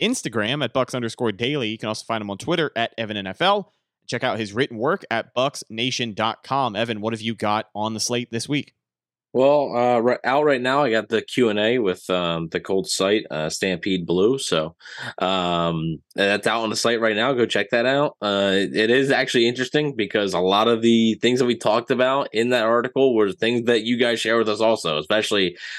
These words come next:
Speaker 2: uh, the biggest thing I took away was, was, was the Shaq Leonard news. The, the guy I spoke with basically said, like, wasn't surprised it happened, but was surprised it happened at this point in the season. So I, I get that, that sentiment a lot from, from Colts fans there. So yeah, go check that out, bucs nation dot com right now.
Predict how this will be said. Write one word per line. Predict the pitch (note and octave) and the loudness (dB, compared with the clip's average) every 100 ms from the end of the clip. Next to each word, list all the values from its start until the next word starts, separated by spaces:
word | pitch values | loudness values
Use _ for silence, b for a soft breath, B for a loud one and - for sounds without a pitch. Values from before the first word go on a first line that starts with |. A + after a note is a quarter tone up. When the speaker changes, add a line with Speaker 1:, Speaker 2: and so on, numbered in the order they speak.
| B | B
Speaker 2:
uh, | F#2+ G2 | -2 0
the | F#2+ | 0
biggest | F#2+ A2+ G#2 | 0 0 0
thing | G#2+ | 0
I | G2 | 0
took | F2+ G#2+ | -2 0
away | F#2+ G2 | 2 2
was, | G2 G2+ | 2 2
was, | G#2 G2+ | 0 0
was | A2 A#2 A#2 | 2 2 2
the | |
Shaq | A2+ A#2+ A2 A2 | 0 2 0 0
Leonard | A2 G#2+ F2 | 0 0 -2
news. | D#2 C2+ | -4 -4
The, | - E2 E2 | -2 0 0
the | E2+ | 0
guy | F2 F#2 | 0 0
I | F#2 | 0
spoke | - G2+ F#2+ | 0 -2 0
with | G#2 | 0
basically | G2+ G2+ G#2+ G#2 | 2 0 2 0
said, | - A2 F2 | 2 0 2
like, | F2+ F2 E2 - B B B B B B _ - | 0 0 -2 -12 B B B B B B _ 2
wasn't | B2+ F#3 G3 | 4 6 4
surprised | F3 E3+ E3+ E3 | 4 2 2 2
it | D#3 | 0
happened, | D3+ D3+ D3 C#3 | 0 0 0 2
but | C3 | 2
was | A#2+ | 2
surprised | A#2+ - A#2+ A#2 | 0 0 0 0
it | A2+ | 0
happened | A2 A2 A2+ | 0 0 -2
at | G#2 G#2 | -2 -2
this | G2+ G2+ | -4 -2
point | A#2 G2+ | 0 0
in | |
the | F2+ | 0
season. | - G#2+ G2 F#2 | 0 0 0 -2
So | G#2 F2+ | 0 2
I, | F2+ F2 | 2 2
I | F#2 | 0
get | F#2+ F2+ | -2 0
that, | F#2+ F#2+ | 0 2
that | F#2 F2+ | 0 0
sentiment | G2 F#2 F2+ E2+ | -4 -2 0 0
a | |
lot | F2 E2+ - | 2 0 -2
from, | D2 | -4
from | D#2+ E2 | -4 -4
Colts | F2 E2 | -2 -2
fans | - D2+ D2+ | -4 -8 -4
there. | D2+ | -4
So | D2 G2+ | -2 2
yeah, | G#2+ A#2+ | 2 2
go | G2 A#2 | 0 0
check | A#2+ A2+ | -2 -2
that | A2+ | 0
out, | A2+ G#2 | 0 0
bucs | G2 G#2 | 0 0
nation | G#2+ G2+ G#2 F#2+ | 0 0 0 -2
dot | E2+ G2 F#2 F#2+ | 0 0 0 -2
com | - G2+ G2+ | 0 0 0
right | G2 | 0
now. | G#2 | -2